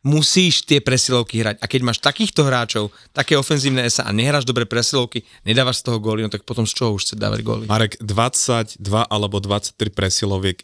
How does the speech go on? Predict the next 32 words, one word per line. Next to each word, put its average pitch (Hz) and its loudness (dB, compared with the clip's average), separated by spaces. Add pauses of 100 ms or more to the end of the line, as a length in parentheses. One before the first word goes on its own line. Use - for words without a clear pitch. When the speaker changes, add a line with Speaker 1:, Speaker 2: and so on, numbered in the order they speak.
Speaker 2:
jedna 101 0
premenená 90 -2 (180)
na 87 -2
strane 87 0
Toronta. 87 0
Speaker 1:
A - -20
tu - 0
sme 175 4 (180)
presne 160 2
pri 131 0
gru, 151 2 (320)
prečo 147 -2
Toronto 131 0
nepostúpilo. 110 -2
Jednoducho, 113 -2 (280)
tam 139 2
možno 139 0
stačilo 135 2
dať 120 2
dva 120 0
góly 123 0
v 120 -2
presilovkách 113 -2
a, 117 -2
a, 117 -2
bo-, 113 -4
a - -2
bol 120 0
by 123 -4
to 127 -2
iná 120 0
séria. 110 -2